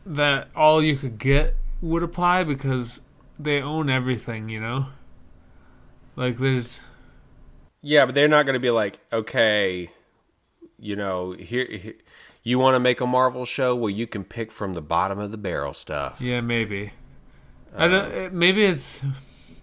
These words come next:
Speaker 1: this is one of those things where it's either that or it's the pitch was so good that this is gonna be worth it.
Speaker 2: Um, it could be, could be.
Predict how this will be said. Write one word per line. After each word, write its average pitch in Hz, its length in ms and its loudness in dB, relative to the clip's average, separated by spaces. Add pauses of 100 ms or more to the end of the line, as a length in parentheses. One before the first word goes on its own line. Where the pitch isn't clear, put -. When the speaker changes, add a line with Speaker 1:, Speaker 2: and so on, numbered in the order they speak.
(100)
Speaker 1:
this 180 180 2
is 233 120 6
one 214 140 6
of 214 80 6
those 190 140 2
things 180 240 -2
where 165 80 0
it's 143 180 -2
either 151 280 2
that 143 440 4
or 139 240 0
it's 131 300 -4 (340)
the 139 80 -2
pitch 160 400 0
was 135 220 0
so 135 240 -2
good 123 320 -4
that 117 160 -8
this - 200 -8
is 113 140 -12
gonna 117 240 -6
be 107 360 -8 (180)
worth 120 320 -6
it. 107 160 -14 (560)
Speaker 2:
Um, 101 340 -8
it - 180 -10
could 156 200 -2
be, 80 260 -6
could 147 220 -2
be. 73 240 -6